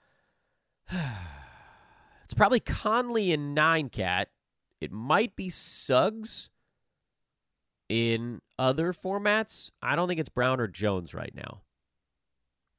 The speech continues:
Dan, what do you think of trading Mitchell Robinson for Chris Paul or Mike Conley? Um, you know what? I think I actually prefer Mitchell Robinson.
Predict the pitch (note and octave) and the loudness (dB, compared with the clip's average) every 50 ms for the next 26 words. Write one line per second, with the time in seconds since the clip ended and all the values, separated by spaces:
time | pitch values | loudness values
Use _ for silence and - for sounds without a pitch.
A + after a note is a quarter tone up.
0 | _ _ _ _ _ _ _ _ _ _ _ _ _ _ _ _ _ A3 G3+ G#3+ | _ _ _ _ _ _ _ _ _ _ _ _ _ _ _ _ _ 4 4 6
1 | G3+ G3+ A#3+ C4+ B3 A#3+ A3 G3 - - G#3 G#3+ G3+ E3 D#3 D#3 E3 G#3 B3 - | 6 6 6 6 4 2 0 0 2 2 2 2 2 2 0 -2 -2 -2 -2 -2
2 | - G3+ F3+ E3+ D#3 E3+ F3 F#3 F#3+ F3 E3 - - F3 E3 - C3+ - - - | -2 -2 0 0 2 2 2 2 2 -2 -4 -6 -8 -8 -6 -8 -10 -10 -6 -6
3 | F3+ F3 - - - - - - B2+ G#2+ F#2+ F2 F2 F#2+ B2 C#3+ - _ _ _ | -6 -6 -4 -4 -4 0 4 4 6 6 4 4 2 0 -2 -4 -6 _ _ _
4 | _ _ _ _ - F#2+ G#2 A2 C3 D3 D3+ - _ - - C#3 C#3 C3 A#2+ G#2 | _ _ _ _ -4 -2 -2 2 2 0 0 0 _ -6 -2 0 2 2 2 0
5 | E2 D#2 D#2 - - _ _ _ _ _ _ _ _ _ - F#3+ A3+ A#3 A#3+ A#3+ | -4 -8 -10 -12 -14 _ _ _ _ _ _ _ _ _ -2 -2 0 0 0 0
6 | B3 B3 B3 B3 B3 A#3+ A#3+ A#3+ A#3+ A#3+ - _ _ _ _ _ _ _ _ _ | 2 2 2 2 2 0 -2 -6 -8 -10 -12 _ _ _ _ _ _ _ _ _
7 | _ _ _ _ _ _ _ _ _ _ _ _ _ _ _ _ _ _ _ _ | _ _ _ _ _ _ _ _ _ _ _ _ _ _ _ _ _ _ _ _
8 | - - G3 C#4 F#4 G4 F4+ F4+ - G#4+ G#4+ - C#5+ C#5+ C#5 - - - D#4+ - | -8 -4 -4 -2 -2 0 -2 -2 -2 -4 -4 -2 -2 0 -2 -2 -2 -4 -4 -4
9 | E4 - - A#3 A3+ A3 A3+ - G#3 G3 F#3+ G3 F#3+ F#3 F3+ E3+ C#3+ - - D#2+ | -4 -2 -2 0 0 0 0 0 0 0 0 2 2 2 2 0 -6 -10 -10 -12
10 | D2+ | -14